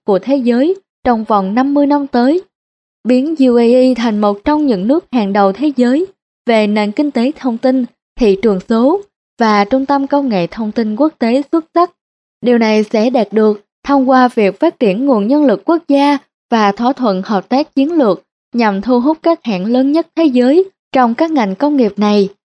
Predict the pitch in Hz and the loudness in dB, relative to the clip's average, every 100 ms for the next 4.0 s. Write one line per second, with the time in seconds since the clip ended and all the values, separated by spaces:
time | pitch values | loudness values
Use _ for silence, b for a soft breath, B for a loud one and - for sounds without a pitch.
0 | _ - 262 240 226 302 320 226 - 247 | _ -2 0 0 0 0 -2 -4 -4 -4
1 | 330 269 190 - 214 190 247 254 202 233 | -2 -2 -4 -4 -2 -2 -2 -2 -2 -2
2 | 294 294 311 302 208 180 - 320 - 185 | 0 0 0 0 -2 -2 -2 -2 0 0
3 | 208 - 202 285 302 240 180 208 240 320 | 0 -2 -2 -2 -2 -2 -2 0 0 0